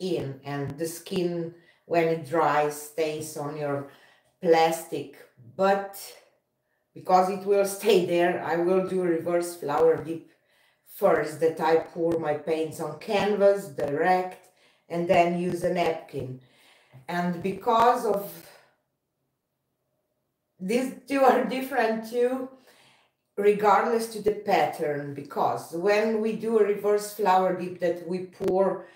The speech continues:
on the canvas and we use the napkin to <sighs>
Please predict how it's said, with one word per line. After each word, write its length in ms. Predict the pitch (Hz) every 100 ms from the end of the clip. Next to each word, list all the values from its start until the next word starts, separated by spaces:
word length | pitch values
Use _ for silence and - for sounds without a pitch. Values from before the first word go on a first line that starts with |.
| _ _ _ _
on 380 | - 185 185 185
the 520 | 180 180 175 175 175 -
canvas 800 | - 196 170 165 170 226 311 - -
and 240 | 196 -
we 120 | 196
use 320 | 202 220 226 220
the 100 | 214
napkin 760 | 202 190 180 - - 170 156
to 440 | - 170 165 160 - _ _ _ _ _ _ _ _ _ _ _
<sighs> 40 | _